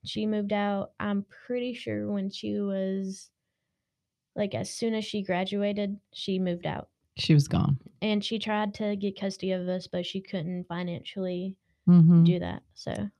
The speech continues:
Speaker 2: Oh, that was nice that she tried to do that. Okay, um,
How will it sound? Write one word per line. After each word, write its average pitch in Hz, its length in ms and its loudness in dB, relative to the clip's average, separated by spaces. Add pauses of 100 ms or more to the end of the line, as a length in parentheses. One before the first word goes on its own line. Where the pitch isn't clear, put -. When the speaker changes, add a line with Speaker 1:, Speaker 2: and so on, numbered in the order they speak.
(120)
Speaker 2:
Oh, 160 360 8
that 185 160 4
was 156 240 4
nice 151 240 4
that - 140 -8
she - 140 -8
tried 156 220 -2
to 151 60 -2
do 151 200 2
that. - 200 2 (1400)
Okay, 254 500 6
um, 185 640 8